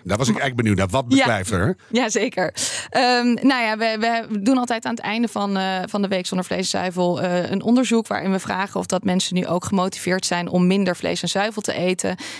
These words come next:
Speaker 2: En daaruit blijkt, eh, dat zevenentachtig procent heeft aangegeven, eh, minder vlees te willen eten
Speaker 1: Mhm.
Speaker 2: en drieënzeventig procent minder zuivel.
Speaker 1: Komen we zo op terug. Imke de Boer uit Wageningen.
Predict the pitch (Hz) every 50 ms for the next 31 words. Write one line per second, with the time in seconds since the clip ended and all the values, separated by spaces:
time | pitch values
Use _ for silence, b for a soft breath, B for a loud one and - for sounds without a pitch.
0 | B B B 196 190 202 208 202 117 165 196 180 180 170 175 175 170 - - -
1 | 180 180 175 175 185 180 - - 220 208 247 233 208 - - 196 185 - - -
2 | 190 185 - 185 185 - 180 170 - - - 175 302 294 254 - - 180 170 175
3 | 165 165 170 165 165 170 - - 165 165 160 165 175 180 208 220 233 208 175 -
4 | - 196 190 233 - - 247 214 214 214 - - 175 175 180 180 - 185 170 170
5 | - - 104 101 101 110 143 185 170 - 180 202 208 202 - 185 175 180 - -
6 | - - - 175 170 - 160 160 160 - - 170 165 170 175 170 165 156 156 156
7 | - - - 151 151 - 160 - - 139 - - - 147 180 208 208 175 196 196
8 | 185 180 - - 107 90 - - - - - _ 254 285 294 - 311 285 220 247
9 | 254 254 226 202 240 220 196 147 135 113 107 117 156